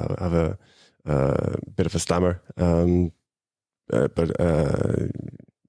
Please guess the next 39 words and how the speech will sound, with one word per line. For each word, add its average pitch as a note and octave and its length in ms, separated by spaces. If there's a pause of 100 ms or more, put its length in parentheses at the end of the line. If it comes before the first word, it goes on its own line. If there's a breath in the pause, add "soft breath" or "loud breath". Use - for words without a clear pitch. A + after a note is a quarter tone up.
(240)
using F2+ 480
my, E2+ 320 (160)
my F2+ 80
platform, F2+ 520 (180)
uh, - 340
as F2+ 160
it F2 80
is E2 200
to, F2 340 (440 loud breath)
to - 80
spotlight E2+ 460
people E2 320
I, D#2+ 360
I E2 80
find, E2 360 (680 loud breath)
uh, G#1 800 (520)
interesting F2 560
and D2+ 340
inspiring E2 540
and, E2 260
and E2 220
doing F2 280
important E2 520
work F2 220
that's, - 320
uh, - 180
that, - 200
that - 220
I - 80 (160)
feel E2 160
that's - 280
the F2 80
least F#2 320
I F#2 60
can G2 120
do G2+ 160
with G2 260
my, F#2 300
uh, F2+ 120